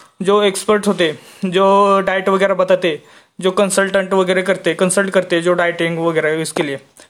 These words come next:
जो फिजिशियंस होते हैं, तो वो लोग क्या करते हैं दोस्तों, एक तो, अ, फल हो गए,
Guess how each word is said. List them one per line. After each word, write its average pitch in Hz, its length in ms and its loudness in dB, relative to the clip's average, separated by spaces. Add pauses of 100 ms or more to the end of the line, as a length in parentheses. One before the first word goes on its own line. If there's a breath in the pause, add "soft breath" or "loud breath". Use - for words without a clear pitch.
(100)
जो 175 80 0
फिजिशियंस 175 560 -4
होते 151 180 -6
हैं, 135 80 -12 (520 loud breath)
तो 185 100 4
वो 208 160 4
लोग 220 220 -2
क्या 226 140 0
करते 208 200 0
हैं 202 80 0
दोस्तों, 202 420 -2 (240 loud breath)
एक 190 320 -4
तो, 220 200 2
अ, 196 640 2
फल 220 280 -2
हो 202 140 2
गए, 202 240 0